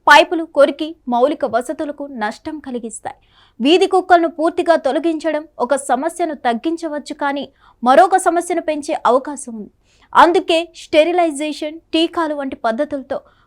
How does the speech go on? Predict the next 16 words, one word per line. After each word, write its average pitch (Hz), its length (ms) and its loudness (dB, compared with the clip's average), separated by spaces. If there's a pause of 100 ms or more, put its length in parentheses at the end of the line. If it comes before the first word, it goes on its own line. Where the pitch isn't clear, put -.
(120)
కుక్కల 320 300 4 (140)
జనాభాను 311 500 0 (160)
నియంత్రించాలి. 254 680 -8 (320)
చెత్త 294 220 0 (160)
నిర్వహణను 330 540 4 (100)
మెరుగుపరిచి 294 560 -6 (260)
ఎలుకలకు 302 420 -2 (220)
ఆహార 302 240 2 (140)
వనరులు 277 500 -4
తగ్గించాలి. 226 580 -10 (440)
మున్సిపల్ 320 480 2
స్థాయిలో 302 340 4 (160)
ఎలుకల 294 280 0 (100)
నియంత్రణకు 302 580 -8 (320)
ప్రత్యేక 359 340 2 (160)
ప్రణాళికలు 277 640 0